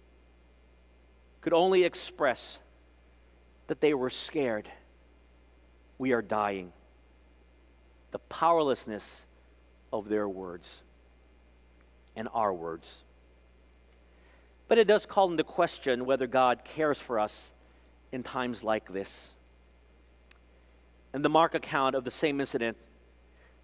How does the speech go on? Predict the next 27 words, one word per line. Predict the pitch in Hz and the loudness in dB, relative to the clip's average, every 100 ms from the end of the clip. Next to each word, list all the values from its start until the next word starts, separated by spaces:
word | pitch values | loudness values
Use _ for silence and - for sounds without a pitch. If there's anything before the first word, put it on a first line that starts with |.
| _ _ | _ _
the | 135 | -4
disciples | 131 127 143 147 139 131 165 | -4 2 2 2 -2 -4 -6
say | - 151 | -2 -2
to | 139 | 0
the | 127 | 0
Lord, | 127 123 120 113 - - - - _ _ _ _ _ _ _ _ _ 120 | 2 2 2 -4 -20 -20 -20 -20 _ _ _ _ _ _ _ _ _ -12
"Do | 143 | -6
you | 175 | -2
not | 220 202 202 | 2 2 0
care | - 147 123 127 143 | -6 -2 0 0 -2
that | 127 113 | -4 -4
we | 120 | -4
are | 113 107 | -4 -6
perishing?" | - 110 117 117 - 127 127 _ _ _ _ _ _ _ _ _ _ - - - - - - _ _ _ _ - | -4 -2 -2 -4 -10 -14 -16 _ _ _ _ _ _ _ _ _ _ -20 -20 -20 -20 -20 -20 _ _ _ _ -8
My | |
friends, | 147 175 151 | 0 2 4
that | 165 160 | 2 2
may | |
be | 151 | 2
the | 147 | 0
same | 139 156 147 | 2 -2 2
question | 160 156 - 143 123 120 113 | 2 0 0 -2 0 -2 -4
you | 139 | 2
are | 135 | 2
asking | 117 147 - - 127 113 | 2 0 -4 -6 -6 -6
today. | - 123 123 123 - - - - _ _ _ _ _ _ _ _ _ _ _ _ _ - | -4 0 0 -2 -6 -20 -20 -20 _ _ _ _ _ _ _ _ _ _ _ _ _ 4
"Lord, | 185 180 147 131 | 8 8 6 2